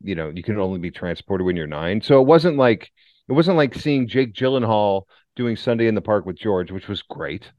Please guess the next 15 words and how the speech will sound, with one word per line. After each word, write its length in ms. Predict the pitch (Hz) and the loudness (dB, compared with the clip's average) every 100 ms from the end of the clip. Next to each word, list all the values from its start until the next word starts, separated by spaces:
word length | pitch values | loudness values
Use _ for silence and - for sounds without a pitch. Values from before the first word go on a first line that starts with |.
| _ _ _ | _ _ _
Um, 520 | - 95 95 92 90 - | -6 -2 -2 -2 -4 -6
it 100 | 123 | -4
was, 280 | 110 113 95 | 0 0 -2
it 100 | 117 | -6
was 140 | 120 | -6
just 180 | 117 113 | -6 -2
that 260 | 120 117 - | 0 2 0
weird 280 | 107 107 113 | -4 -2 -2
experience 640 | 98 - 104 107 73 71 - - | -4 -8 -6 -4 -6 -12 -18 -16
of 320 | 85 80 73 | -12 -12 -10
being 160 | 78 110 | -6 -2
a 40 | 104 | 0
little 220 | 107 101 | 0 -2
kid 500 | - 117 104 95 92 _ _ _ | 0 2 2 0 -6 _ _ _
and 440 | 104 101 95 85 | -6 -4 -4 -6